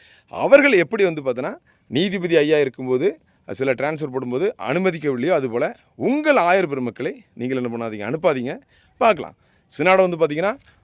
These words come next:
ஒருதலை பட்சமாக சில காரியங்களை செய்து கொண்டிருக்கிறது. இது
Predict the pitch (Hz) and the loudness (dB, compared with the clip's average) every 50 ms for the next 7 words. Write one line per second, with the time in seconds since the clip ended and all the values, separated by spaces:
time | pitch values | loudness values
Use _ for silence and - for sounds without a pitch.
0 | _ _ - 131 185 240 269 285 277 247 196 185 175 - - 170 165 165 165 165 | _ _ 4 6 6 6 8 8 8 8 6 4 0 -4 -4 -4 -2 -2 -2 0
1 | 208 202 - - 151 143 120 139 143 156 160 156 151 131 123 143 147 147 147 143 | -2 -4 -4 -2 -4 -2 0 2 2 2 2 0 -2 -2 -2 -4 -4 -2 -4 -4
2 | 139 131 127 113 123 120 131 180 - - - _ - 117 196 233 269 | -4 -4 -4 -4 -4 -2 -2 -2 -4 -4 -8 _ -4 -2 0 0 0